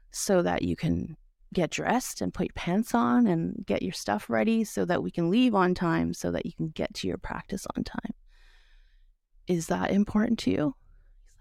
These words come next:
He's like, "Yes, yes, Mommy." <laughs> It's like, okay. And then it began this, like,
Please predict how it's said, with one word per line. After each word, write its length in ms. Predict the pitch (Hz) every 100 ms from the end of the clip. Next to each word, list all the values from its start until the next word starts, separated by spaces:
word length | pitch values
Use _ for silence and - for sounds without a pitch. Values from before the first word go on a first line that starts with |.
| - - _ _ -
He's 100 | 208
like, 80 | 190
"Yes, 280 | - - - _ -
yes, 380 | 220 196 - 220
Mommy." 420 | 202 226 240 214 _ _ - -
<laughs> 100 | 269 - - - - - _ _ -
It's 160 | -
like, 160 | 185 -
okay. 520 | 175 196 254 208 185
And 180 | - 202
then 140 | 240
it 120 | 269 247
began 560 | 240 214 214 214 208
this, 280 | 202 202 -
like, 300 | 175 175 185